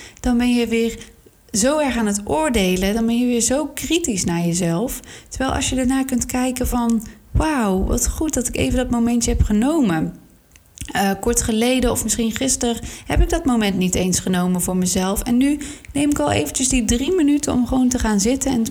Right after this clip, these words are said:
proberen te ontspannen. Wat goed van mezelf." Dan ben je lief voor jezelf. En dat is wat je wil, want dan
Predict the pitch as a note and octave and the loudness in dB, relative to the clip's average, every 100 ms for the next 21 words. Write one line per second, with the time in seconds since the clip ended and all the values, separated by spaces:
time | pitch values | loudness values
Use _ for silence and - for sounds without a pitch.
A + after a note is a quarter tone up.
0 | - - A#3+ A3 A#3+ B3+ B3+ A#3+ A#3 A3+ | -6 -6 -2 2 2 2 0 0 0 0
1 | - D#4 A#3+ - - - - G4 - - | 0 0 0 -2 -4 -6 -2 0 0 -2
2 | F3 E3+ F3 - - - - - - - | -2 -2 -2 -4 -6 -10 -12 -18 -20 -20
3 | - - - - - F#4 C4 G#3+ G3+ G#3 | -20 -20 -20 -8 -2 0 2 2 2 2
4 | D#4+ E4+ - F3 E3+ E3+ E3 E3 E3+ G#3+ | 0 0 0 0 0 0 0 -2 -4 -2
5 | B3+ D4 B3+ A#3 G#3+ G3 G#3 C#4+ G#3 G3+ | -2 -2 -2 -2 -2 -4 -2 0 0 0
6 | B3 - - - B3+ C#4+ D4 C4 | -2 -8 -14 -4 -2 0 0 -2